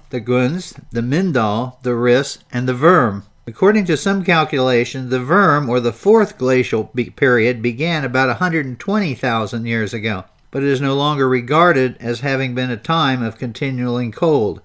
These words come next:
There were periods of, temporary periods of climatic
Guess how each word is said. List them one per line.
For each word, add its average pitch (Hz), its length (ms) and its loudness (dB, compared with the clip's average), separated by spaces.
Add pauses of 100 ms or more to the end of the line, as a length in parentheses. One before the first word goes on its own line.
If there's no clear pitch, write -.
(140)
There 120 160 2
were 135 220 2
periods 139 640 4
of, 117 240 -8
temporary 147 580 2
periods 113 540 0 (160)
of 123 200 -8
climatic 131 760 -2